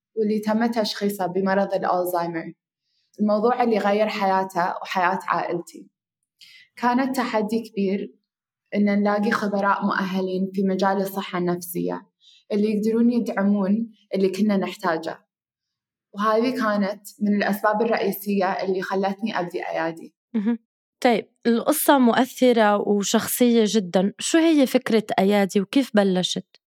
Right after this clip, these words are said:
Speaker 1: أتذكر أول مرة جاتني الفكرة دقيت على رفيجتي وهي أخصائية نفسية تعرفت عليها ببوسطن،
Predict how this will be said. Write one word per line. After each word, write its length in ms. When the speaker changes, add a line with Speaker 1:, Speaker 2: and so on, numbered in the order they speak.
Speaker 1:
أتذكر 560
أول 300
مرة 260
جاتني 320
الفكرة 760
دقيت 400
على 240
رفيجتي 880
وهي 220
أخصائية 720
نفسية 640
تعرفت 320
عليها 360
ببوسطن، 640